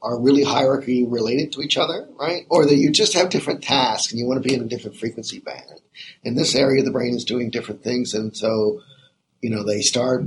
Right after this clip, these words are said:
you know, maybe in mushy gamma and then get really good because they can segregate that task in one low gamma and want that task in a higher gamma, and it works really cleanly.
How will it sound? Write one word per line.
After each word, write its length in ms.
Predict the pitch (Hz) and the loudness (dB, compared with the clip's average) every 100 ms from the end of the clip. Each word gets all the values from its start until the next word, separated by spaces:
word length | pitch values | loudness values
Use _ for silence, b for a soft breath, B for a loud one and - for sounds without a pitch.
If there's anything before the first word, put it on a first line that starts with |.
| - | -6
you 120 | 120 | -6
know, 160 | 110 101 | -6 -6
maybe 440 | 104 107 110 113 | -4 -2 -2 -2
in 160 | 107 107 | -4 -6
mushy 340 | 117 110 104 | -2 0 -2
gamma 340 | 104 120 113 123 | -4 -6 -4 -2
and 200 | 139 123 | -2 -2
then 380 | 123 117 117 110 B B B - | -6 -6 -10 -14 B B B -2
get 120 | 139 | 2
really 180 | 131 120 | 4 4
good 260 | 135 165 | 4 4
because 280 | - - 120 | 4 2 2
they 80 | 123 | 2
can 120 | 120 | 0
segregate 540 | 110 117 131 120 120 - | -2 0 2 2 0 0
that 260 | 120 123 | -2 -2
task 440 | - 127 123 - 120 | -4 -4 -2 -2 -4
in 160 | 110 | -2
one 180 | 110 117 | -2 -2
low 260 | 123 117 120 | -2 -2 -2
gamma 300 | 120 117 117 | -2 -4 -6
and 100 | 117 | -8
want 180 | 113 117 | -8 -2
that 180 | 110 - | -2 -2
task 340 | 120 117 - | -4 -4 -4
in 80 | 117 | -4
a 60 | 107 | -6
higher 300 | 117 120 117 | -4 -4 -2
gamma, 440 | 113 117 113 110 | -4 -6 -6 -6
and 100 | 107 | -6
it 80 | 101 | -8
works 280 | 113 117 - | -8 -4 -4
really 160 | 110 | -4
cleanly. 580 | 101 - 143 139 131 127 | -4 -2 0 0 0 -2